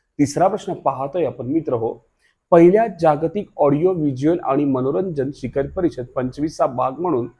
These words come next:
ग्लोबल मीडिया डायलॉग कोणी आयोजित केला आहे? म्हणजे हा जो ग्लोबल मीडिया आहे ना, कोणत्या, अ, मंत्रालयाद्वारे हा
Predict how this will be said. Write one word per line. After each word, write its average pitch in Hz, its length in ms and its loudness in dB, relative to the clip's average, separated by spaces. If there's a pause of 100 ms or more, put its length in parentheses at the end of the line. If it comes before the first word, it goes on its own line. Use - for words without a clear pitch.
(320)
ग्लोबल 185 360 8
मीडिया 170 500 2
डायलॉग 143 420 0 (160)
कोणी 147 300 2 (100)
आयोजित 135 300 -2
केला 120 320 -6
आहे? 104 200 -10
म्हणजे 135 400 -2 (380)
हा 143 80 4
जो 156 140 4
ग्लोबल 160 340 4
मीडिया 175 280 2
आहे 165 80 0
ना, 143 60 -4
कोणत्या, 170 760 0 (360)
अ, 151 460 8
मंत्रालयाद्वारे 160 960 6
हा 147 340 2